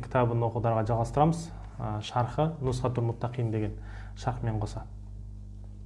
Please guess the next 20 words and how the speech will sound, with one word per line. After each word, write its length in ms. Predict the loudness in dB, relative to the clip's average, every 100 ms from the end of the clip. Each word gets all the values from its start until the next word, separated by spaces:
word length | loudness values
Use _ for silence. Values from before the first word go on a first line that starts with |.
| -12 -12 -10 -10 -10 -8 -10 -4 8
Ә, 500 | 12 12 10 8 8 12
<clears throat> 1300 | 12 12 4 -6 -12 -14 -14 -14 -16 -16 -16 -8
осы 200 | -6 4 10
тәуекел 340 | 10 12 10
бабына 320 | 10 10 6
қатысты, 400 | 2 0 4 2 2 -6 -12 -14 -14 -12 -12 -10 -10 -10 -10
соңғы 800 | -8 4 8 10 8 6 4 -2
хадистер, 560 | 0 2 2 4 4 4 -4 -8
тәуекел 320 | -2 -2 0 0
бабына 240 | 0 -2
қатысты. 400 | -4 -6 -8 -10 -10 -12 -14 -12 -12 -12 -12 -6 8
Оныншы 420 | 10 10 6 4
хадис, 400 | 6 6 2 -2 -12 -4
Әл-Аширу 760 | 4 8 10 12 10 10 6 6 2 -10 -14 -14 -10 8
عن 320 | 10 10 8
أنس 320 | 8 10 10 10
رضي 300 | 10 12 12
الله 460 | 12 10 8 6
عنه 480 | 8 8 10 8 6 6
قال: 280 | 8 8